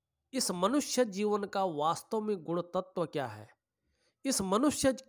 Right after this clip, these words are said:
जीवन का वास्तव में जो है अर्थ क्या है, जो गुप्त ज्ञान है, उसकी प्राप्ति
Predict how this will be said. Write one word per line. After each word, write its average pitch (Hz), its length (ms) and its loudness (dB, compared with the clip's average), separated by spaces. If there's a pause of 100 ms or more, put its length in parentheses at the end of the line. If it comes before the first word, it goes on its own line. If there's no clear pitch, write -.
(120)
जीवन 208 400 0
का 208 160 0
वास्तव 185 500 0
में 208 200 0
जो 196 140 -2
है 196 160 0 (440)
अर्थ 233 360 6
क्या 175 280 0
है, 107 260 -12 (1500)
जो 247 120 -2
गुप्त 180 480 -2 (100)
ज्ञान 151 440 4
है, 123 400 -8 (800)
उसकी 240 300 -4
प्राप्ति 165 640 0